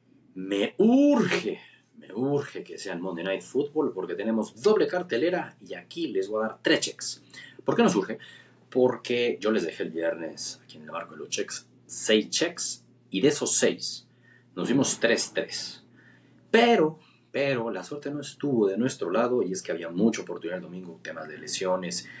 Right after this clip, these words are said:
y un superaumento que sacó una casa de apuestas que subí dos picks más y los dos, la neta, hace, hace una semana aquí, que veníamos de un domingo perfecto, les dije, más allá de todo, la suerte nos sonrió. Bueno,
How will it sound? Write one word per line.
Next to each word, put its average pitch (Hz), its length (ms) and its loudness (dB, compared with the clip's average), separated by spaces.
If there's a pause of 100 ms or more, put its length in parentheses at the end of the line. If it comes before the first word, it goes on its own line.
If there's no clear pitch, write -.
(280)
y 80 540 -4
un 92 200 0
superaumento 90 600 0
que - 80 -10
sacó 85 380 -2
una 87 420 0
casa 90 260 -4
de 78 60 -2
apuestas - 540 0 (260)
que - 80 -2
subí 82 240 -2
dos 87 240 0
picks 92 300 -8
más - 420 -2 (180)
y 90 140 -4
los 85 260 -4
dos, - 400 0 (140)
la 85 180 -2
neta, 92 300 0
hace, - 180 -8
hace - 140 -2
una 151 60 4
semana 95 200 -2
aquí, - 280 -12
que - 100 -20
veníamos 87 240 -4
de 92 60 -2
un 90 40 -2
domingo 107 220 2
perfecto, - 340 0
les - 100 0
dije, - 220 -12 (840)
más 117 260 0
allá 113 160 0
de - 80 -2
todo, 120 340 -4 (120)
la 170 240 0
suerte - 600 -2 (260)
nos 82 260 -2
sonrió. - 420 -6 (180)
Bueno, - 320 -6